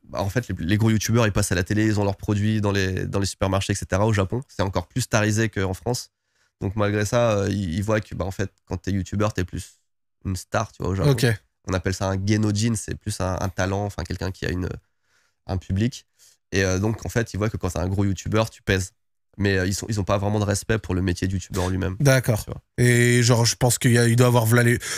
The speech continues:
Speaker 2: genre peut-être même que YouTube est peut-être un peu moins institutionnalisé. Il y a peut-être d'autres sites ou des trucs comme ça,
Speaker 1: Euh, en
Speaker 2: ou
Speaker 1: vrai, non, c'est vraiment très YouTube, hein. Euh, les, les Japonais, les, les, les youtubeurs japonais qui marchent, ils marchent vraiment bien. C'est, c'est des millions de vues, quoi,
Speaker 2: Ouais,
Speaker 1: sur
Speaker 2: ok,
Speaker 1: la chaîne.
Speaker 2: ok.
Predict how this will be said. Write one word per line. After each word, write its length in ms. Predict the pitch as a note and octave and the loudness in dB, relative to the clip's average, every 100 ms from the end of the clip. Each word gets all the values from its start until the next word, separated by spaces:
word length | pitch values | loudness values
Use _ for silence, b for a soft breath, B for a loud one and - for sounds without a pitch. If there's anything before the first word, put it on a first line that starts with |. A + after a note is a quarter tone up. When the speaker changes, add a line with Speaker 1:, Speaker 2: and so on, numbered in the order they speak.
| - | 0
Speaker 2:
genre 100 | A#2 | 2
peut-être 220 | D#3+ C3 | 4 4
même 140 | D#3 D3+ | 4 6
que 80 | |
YouTube 260 | D3+ C#3+ D#3 | 6 6 4
est 100 | A#2+ | 4
peut-être 220 | B2+ - | 2 2
un 100 | C3 | 2
peu 140 | - C#3 | 4 4
moins 280 | C3+ C#3 | 6 6
institutionnalisé. 680 | C3+ - B2+ - C3+ B2+ E3+ | 4 2 -2 2 4 4 4
Il 40 | |
y 40 | D3+ | 4
a 40 | |
peut-être 140 | - C3 | 4 2
d'autres 200 | C3 - | 2 2
sites 340 | D#3+ F3 - | -2 -2 -2
ou 40 | B2+ | -2
des 100 | B2 | -2
trucs 160 | C#3 | -2
comme 80 | C3 | -4
ça, 140 | - B2+ | 0 2
Speaker 1:
Euh, 160 | C3 | 4
en 100 | C3 | 4
Speaker 2:
ou 40 | C#3 | 4
Speaker 1:
vrai, 180 | G3 | 2
non, 120 | E3+ F#3 | 2 0
c'est 140 | A#2 | 0
vraiment 200 | A#2 F3 | 0 0
très 160 | - C#3+ | 0 0
YouTube, 320 | B2 - A2+ | 0 0 0
hein. 160 | A2 G#2 | 2 2
Euh, 440 | G#2 G2+ G2+ G2+ | 0 0 0 0
les, 340 | G2+ F#2 G2+ | -2 -2 -4
les 100 | F#2+ | -4
Japonais, 420 | G#2 A2+ C#3 D#3 A2 | -2 -2 -2 -2 -2
les, 140 | F#2 | -4
les, 360 | F2+ G2 G2 F#2+ | -4 -2 -2 -2
les 100 | G#2 | -2
youtubeurs 480 | G#2 G2 G#2+ A#2 G#2+ | -2 -4 -4 -2 0
japonais 320 | G2 G#2+ A#2+ | -2 -2 -4
qui 140 | - | -2
marchent, 240 | G#2 B2 - G2 | -2 -2 -4 -4
ils 80 | |
marchent 280 | G2 A2+ G2 F#2+ | -2 -4 -6 -4
vraiment 300 | G2+ A2+ A#2+ | 0 0 0
bien. 160 | G#2+ | -2
C'est, 460 | - - F#2+ F#2 G#2 - _ _ _ | -6 -6 -2 -2 -6 -10 _ _ _
c'est 240 | - F2+ | -6 -4
des 260 | F#2 F#2 F#2+ | -2 -2 0
millions 300 | G2+ A2 A2+ | 0 0 0
de 60 | |
vues, 160 | A2 G2+ | -2 -4
quoi, 260 | F#2 F#2 | -4 -2
Speaker 2:
Ouais, 160 | C#3 C3+ | 2 0
Speaker 1:
sur 140 | - | 0
Speaker 2:
ok, 100 | G#2+ | -4
Speaker 1:
la 40 | F#2+ | -4
chaîne. 80 | |
Speaker 2:
ok. 80 | F2 | -6